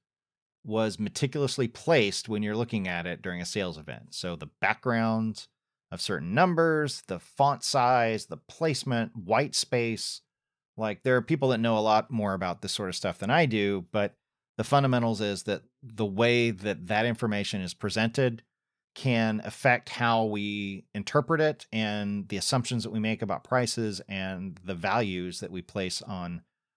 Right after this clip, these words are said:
uh, items for sale. Uh, and one of the main reasons for that is what's called, uh, anchoring. And understanding the psychological concept of anchoring can help you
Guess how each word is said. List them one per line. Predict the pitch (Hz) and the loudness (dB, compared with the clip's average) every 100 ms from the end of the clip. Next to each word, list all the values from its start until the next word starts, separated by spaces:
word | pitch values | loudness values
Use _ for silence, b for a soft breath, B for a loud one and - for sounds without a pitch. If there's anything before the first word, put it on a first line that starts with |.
| _ - | _ -12
uh, | 90 82 82 - | -8 -8 -10 -8
items | 98 127 85 101 117 - | -2 -2 -2 -6 -8 -12
for | - 92 | -12 -8
sale. | - 139 104 62 - _ _ _ _ _ - | 0 2 2 0 -10 _ _ _ _ _ -14
Uh, | 98 92 101 | -10 -6 -2
and | 113 | 2
one | 135 151 | 4 6
of | 135 | 4
the | 120 | 4
main | 110 98 | 2 2
reasons | 95 98 | -2 -4
for | - 98 | -4 -4
that | 90 90 | -2 -4
is | 82 | -6
what's | 98 - | -8 -6
called, | 107 92 92 _ _ _ - | -6 -6 -8 _ _ _ -8
uh, | 95 - | -6 -2
anchoring. | 175 170 82 - _ _ _ _ _ _ 104 | -2 0 -6 -8 _ _ _ _ _ _ 0
And | 110 107 | 0 2
understanding | 151 151 147 127 120 | 2 4 4 2 2
the | |
psychological | 110 123 113 110 101 92 | 2 2 4 2 2 -4
concept | - 131 120 120 101 | 0 2 4 2 0
of | 90 | 0
anchoring | 92 123 120 107 95 | 0 0 0 -2 -2
can | 92 | -2
help | 113 110 | -2 -2
you | 107 104 101 98 | -4 -2 -4 -8